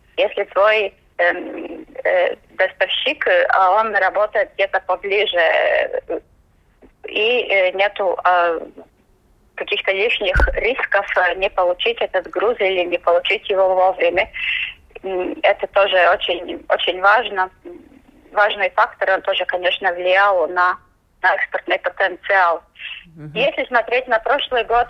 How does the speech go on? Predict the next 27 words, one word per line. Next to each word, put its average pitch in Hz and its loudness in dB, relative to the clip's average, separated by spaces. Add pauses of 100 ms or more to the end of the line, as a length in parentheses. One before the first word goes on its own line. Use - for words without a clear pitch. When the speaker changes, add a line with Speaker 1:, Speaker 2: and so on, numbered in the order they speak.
(140)
Speaker 1:
то 226 4
в 226 -8
начале, 220 2
я 202 -2
думаю, 220 0
что - -14
наши 208 0
экспортные 208 -6
компании 208 0
чувствовали 190 -4
себя 208 0
довольно 202 2
хорошо, 208 0 (340)
потому 202 0
что 214 -4
было 202 2
много 202 2
уже 202 -2
сделанных 277 0
до-, - 0 (120)
заказов, 247 0
которые 196 2
они 196 0
выполняли. 196 0 (420)
Э, 185 4
потом 226 -2 (140)
немножко 208 -2